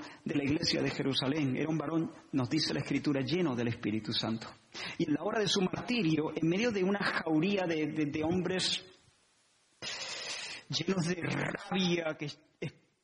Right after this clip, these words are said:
espumaban por la boca su furia contra él, ¿no? En una, en medio de, de, de sus verdugos, su alma estaba tan incandescente, tan llena de Dios,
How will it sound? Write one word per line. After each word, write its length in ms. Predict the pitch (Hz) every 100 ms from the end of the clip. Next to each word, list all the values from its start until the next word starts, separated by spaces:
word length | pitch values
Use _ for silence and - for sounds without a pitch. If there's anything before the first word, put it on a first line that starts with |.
| -
espumaban 920 | - 156 - - 180 180 190 175 160
por 180 | 165
la 120 | 151 143
boca 320 | 160 151 143
su 180 | - 143
furia 540 | - 214 208 170 139
contra 420 | 151 147 143 143
él, 240 | 156 147 131
¿no? 240 | 202 196
En 120 | 147
una, 220 | 196 202 190 -
en 120 | - 180
medio 280 | 208 220
de, 140 | 190 185
de, 160 | 170
de 160 | 147 160
sus 280 | - 214 151
verdugos, 680 | 170 165 247 170 160 - - _ - -
su 280 | - 240 190
alma 380 | 233 277 285 294
estaba 560 | 226 - 202 160 156
tan 260 | - 277 302 -
incandescente, 1160 | 269 254 220 185 175 170 - 151 147 135 120 - - -
tan 340 | - 311 349 247
llena 340 | 202 269 247
de 120 | 214
Dios, 560 | 190 196 160 160 - -